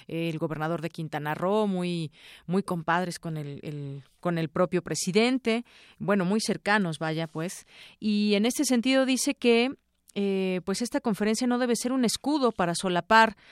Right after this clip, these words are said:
la corrupción de los mandatarios y criticó que no ha hecho esta conferencia de gobernadores nada ante escándalos de corrupción de algunos de sus integrantes.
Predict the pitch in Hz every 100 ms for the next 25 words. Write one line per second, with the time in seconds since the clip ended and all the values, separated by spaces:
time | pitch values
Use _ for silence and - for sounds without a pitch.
0 | - - 185 - 190 185 - 233 226 220
1 | 196 170 185 180 180 - 240 254 220 214
2 | 202 185 196 196 - 240 - 226 214 196
3 | 202 240 285 240 202 - 269 - _ -
4 | - 190 - 247 214 - 170 165 190 220
5 | 165 156 160 170 185 196 214 226 269 -
6 | 190 175 170 - 196 190 185 170 - 160
7 | 156 190 185 175 180 175 165 160 - 156
8 | 180 202 247 233 -